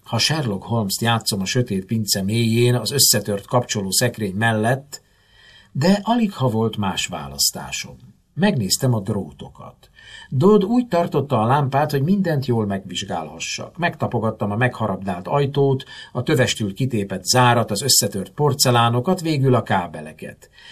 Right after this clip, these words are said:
Nem vágták, hanem tépték őket. Némelyik szigetelésén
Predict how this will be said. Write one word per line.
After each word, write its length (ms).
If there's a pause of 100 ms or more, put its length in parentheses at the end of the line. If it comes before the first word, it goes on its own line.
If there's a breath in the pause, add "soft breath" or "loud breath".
(160 loud breath)
Nem 240
vágták, 680
hanem 420
tépték 680
őket. 560
Némelyik 420
szigetelésén 880